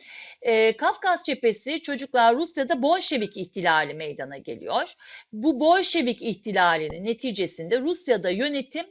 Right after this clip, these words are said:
değişiyor. Çarlık Rusya dediğimiz, yani Çarlık Rusya derken burada kastettiğimiz monarşi ile yönetilen Rusya. Çar tarafından yönetiliyordu. Yani tek bir kişi tarafından yönetiliyordu.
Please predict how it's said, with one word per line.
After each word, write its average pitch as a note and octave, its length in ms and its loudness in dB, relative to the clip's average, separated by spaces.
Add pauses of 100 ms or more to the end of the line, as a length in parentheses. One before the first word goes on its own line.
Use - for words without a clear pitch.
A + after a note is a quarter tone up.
(360)
değişiyor. F3+ 680 2
Çarlık C4 540 2
Rusya C#4+ 440 -4
dediğimiz, F#3+ 560 -2
yani F#3+ 280 -2 (400)
Çarlık B3 440 4
Rusya C4 380 2
derken C4 480 2
burada G#3 340 0
kastettiğimiz C4 920 -4 (260)
monarşi C#4 920 2 (160)
ile A#3+ 260 4
yönetilen F#3+ 920 0
Rusya. D3+ 680 -6 (280)
Çar E4 380 4
tarafından F3+ 640 2
yönetiliyordu. D#3 580 -4
Yani A3 200 4
tek E4 240 -4
bir B3 120 0
kişi - 220 -2
tarafından D#3+ 480 0
yönetiliyordu. D3+ 720 -6